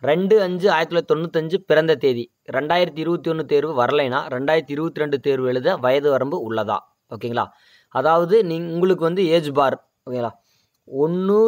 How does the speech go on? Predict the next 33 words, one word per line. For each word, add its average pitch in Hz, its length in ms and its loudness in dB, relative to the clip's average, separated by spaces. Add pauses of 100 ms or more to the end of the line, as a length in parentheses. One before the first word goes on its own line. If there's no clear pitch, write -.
(220)
ஏழு 185 340 2 (280)
ஆயிரத்தி 165 460 0
தொள்ளாயிரத்தி 147 640 0
தொண்ணூத்தி 175 540 -2 (100)
அஞ்சுக்கு 170 600 -2
பிறகு 170 440 2
நீங்க 165 260 -4
வந்து 147 200 -4
பிறந்திருந்தா 143 520 0
மட்டும்தான், 117 500 -4 (320)
ரெண்டாயிரத்தி 170 680 -2
இருபத்தி 160 360 -2
ஒண்ணுல 170 360 0
வந்தா 156 280 0
கூட 147 200 -2
நீங்க 165 200 -4
எக்ஸாம் 143 280 0
வந்து 151 160 -4
அப்ளை 147 300 0
பண்ண 127 200 -2
முடியும். 117 280 -6
ஓகேங்களா? 123 320 -8 (500)
ஒண்ணு 160 300 2 (140)
ஏழு 165 260 0
ஆயிரத்தி 147 300 0
தொள்ளாயிரத்தி 143 400 -2
தொண்ணூத்தி 147 460 -4
ஐந்துக்கு 175 540 -2
பிறகு 190 340 4
நீங்க 175 180 -4
வந்து 156 180 -6
பிறந்திருக்கணும். 127 560 -4
ஓகேங்களா? 113 360 -4